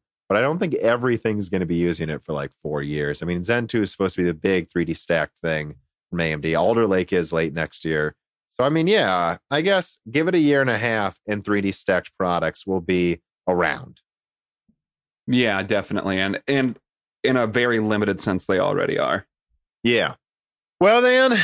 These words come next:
Speaker 1: that's all the reader mail. That's all the news stories. That's all of the rambling for the most part, unless, I don't know.
Speaker 2: <laughs>
Speaker 1: We did it. I mean, is there any,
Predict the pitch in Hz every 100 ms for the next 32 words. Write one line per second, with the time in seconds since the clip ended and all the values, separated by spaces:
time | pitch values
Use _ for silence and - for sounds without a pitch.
0 | - - 226 165 214 190 180 226 226 214
1 | 214 214 202 190 208 240 220 160 165 -
2 | 139 165 208 208 180 170 147 160 208 190
3 | - 202 208 214 226 214 160 156 120 147
4 | 185 190 170 135 151 156 151 123 120 151
5 | 165 160 170 170 160 160 147 143 160 165
6 | - 117 120 123 123 120 - - _ -
7 | - - 202 294 262 - 226 - - -
8 | - _ _ 123 175 240 147 95 123 127
9 | 123 135 147